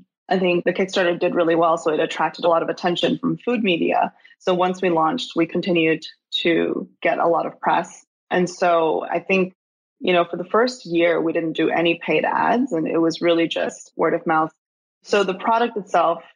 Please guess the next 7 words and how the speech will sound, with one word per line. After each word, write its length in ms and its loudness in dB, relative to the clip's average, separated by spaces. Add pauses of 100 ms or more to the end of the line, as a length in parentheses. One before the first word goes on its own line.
should 320 -2
be, 500 0
you 140 0
know, 320 0 (540)
inherently 1040 0
kind 160 0
of 140 2